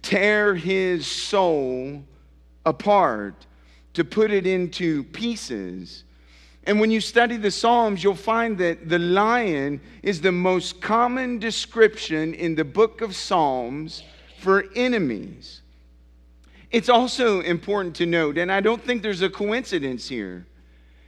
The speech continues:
it is one of the strongest pictures of the Christian's greatest enemy in the New Testament.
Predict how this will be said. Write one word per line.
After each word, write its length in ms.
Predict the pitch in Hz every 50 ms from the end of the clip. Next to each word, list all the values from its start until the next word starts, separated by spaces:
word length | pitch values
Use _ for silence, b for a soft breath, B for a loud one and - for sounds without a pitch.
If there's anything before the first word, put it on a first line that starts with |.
| b b b b -
it 180 | - 247 254
is 320 | 233 240 240 240 214 175 185
one 200 | 202 226 220 220
of 140 | 220 196 165
the 100 | 190 180
strongest 840 | - - - - 214 233 233 240 254 254 240 233 208 - - - -
pictures 600 | - 202 185 196 - - 196 202 208 208 190 -
of 240 | - 190 196 175
the 100 | 165 220
Christian's 760 | 214 - - - 247 269 247 - - - 190 175 165 165 151 131
greatest 500 | - 160 170 165 170 165 170 160 - -
enemy 440 | 165 160 160 170 170 175 190 196 196
in 280 | - - 202 196 196
the 100 | 185 208
New 240 | 220 220 233 262 277
Testament. 720 | 262 - - 135 110 110 - - 110 104 98 95 87 82 -